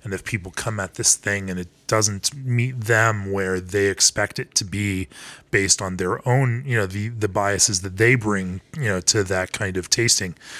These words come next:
um, then they're not gonna enjoy what you make. How, how does that process look for you all to, to kinda incorporate that overall, like, this is what those expectations look like for people, and we want to make a beer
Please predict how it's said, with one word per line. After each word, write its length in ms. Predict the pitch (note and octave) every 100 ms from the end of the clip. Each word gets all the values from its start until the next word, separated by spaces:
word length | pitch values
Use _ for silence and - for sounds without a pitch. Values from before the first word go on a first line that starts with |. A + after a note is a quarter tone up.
| - - -
um, 520 | B2+ A2 G2 F#2+ F#2+ -
then 300 | A2+ G2 F#2+ -
they're 100 | A2+
not 220 | G2+ G2+
gonna 160 | G2+ F2+
enjoy 360 | F2+ G2 F2
what 260 | F2 E2+ -
you 80 | F#2+
make. 320 | A#2 E2 -
How, 640 | - C3 C3 C3+ B2 B2 _
how 240 | - F#3+ F#3+
does 380 | A2 B2 A#2+ A2
that 180 | G2 F#2+
process 600 | - F#2+ F#2 G2+ F2+ -
look 100 | A2
for 140 | -
you 140 | G2+ F#2
all 140 | F2+
to, 280 | - G#2+ G2 - - - -
to 80 | -
kinda 300 | - A2 A2+
incorporate 1040 | A#2 G#2+ - A#2+ A#2+ A#2+ G2 G2 G2 G2 - -
that 380 | G#2 G2 F#2+ - -
overall, 720 | A2+ G#2+ G#2+ G2 F2+ F2 F#2 B2 -
like, 120 | F#2+
this 300 | F#2+ G2 A2+
is 300 | G#2+ F#2+ - - -
what 340 | A#2+ G2+ G2+
those 240 | G#2 F#2+ G2
expectations 880 | F#2+ - G#2+ - G#2 - F2+ E2 F2+
look 200 | G2 G2+
like 220 | F2 E2+
for 160 | -
people, 460 | A#2+ G2+ - G2 F#2 - - - -
and 220 | A2+ G2 F#2+
we 120 | G#2+
want 300 | G#2+ G2+ F#2
to 100 | A2+
make 260 | G#2 G2+ G#2
a 40 |
beer 420 | F#2+ G2+ G2 F#2+